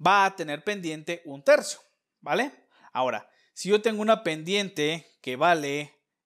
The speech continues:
eh, cuatro, ¿cuál sería una pendiente de una recta perpendicular? Bien,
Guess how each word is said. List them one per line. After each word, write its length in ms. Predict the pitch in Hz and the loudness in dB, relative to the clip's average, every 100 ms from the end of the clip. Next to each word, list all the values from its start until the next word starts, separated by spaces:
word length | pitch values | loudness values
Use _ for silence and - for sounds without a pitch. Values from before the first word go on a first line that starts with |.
| _ | _
eh, 560 | 123 120 117 113 95 _ _ _ _ _ _ _ _ _ _ _ _ _ _ _ | -8 -6 -6 -8 -14 _ _ _ _ _ _ _ _ _ _ _ _ _ _ _
cuatro, 720 | 147 143 135 202 262 - _ _ _ _ _ _ _ _ _ _ _ _ _ _ _ _ _ _ _ _ _ _ _ _ _ _ _ | 0 0 2 0 -2 -10 _ _ _ _ _ _ _ _ _ _ _ _ _ _ _ _ _ _ _ _ _ _ _ _ _ _ _
¿cuál 280 | 233 262 254 | 4 4 6
sería 580 | 247 202 180 196 196 _ _ - | 2 6 4 4 0 _ _ -12
una 380 | 175 196 190 180 | -2 0 0 0
pendiente 720 | 156 160 202 214 180 160 160 | -6 -2 -2 -2 -2 0 0
de 120 | 151 | -2
una 180 | 165 170 | 0 0
recta 320 | 156 - 160 | 0 -4 -6
perpendicular? 920 | 151 160 175 214 240 233 294 - _ _ _ _ _ _ _ _ _ _ _ _ _ _ _ _ _ _ _ _ _ _ _ | -4 -6 -8 -6 2 4 2 -4 _ _ _ _ _ _ _ _ _ _ _ _ _ _ _ _ _ _ _ _ _ _ _
Bien, 220 | 123 104 | -10 -10